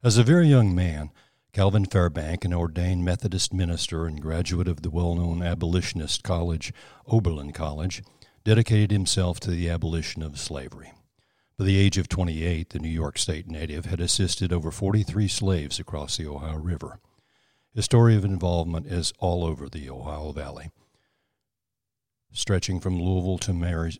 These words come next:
to Maysville, from Cincinnati to Ripley, and into the heart of Kentucky at Lexington. Calvin Fairbank became well known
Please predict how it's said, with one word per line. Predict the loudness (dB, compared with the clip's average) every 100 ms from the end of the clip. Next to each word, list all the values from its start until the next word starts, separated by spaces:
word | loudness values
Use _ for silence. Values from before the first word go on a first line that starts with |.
| -10
to | -4
Maysville, | -2 -2 -4 -4 -4 -4
from | -6 -6
Cincinnati | -4 -2 -2 -4 -4 -4
to | -4
Ripley, | -4 -4 -4 -8 -8
and | -2
into | 0 0 -2
the | -4
heart | -4 -4
of | -4
Kentucky | -6 -6 -8 -10 -14
at | -12
Lexington. | -14 -10 -10 -10 -16 -18 -20 _ _ _
Calvin | 0 4 4
Fairbank | 2 2 2 0 -2 -6
became | -4 -2 0
well | 2 2
known | 0 -4 -8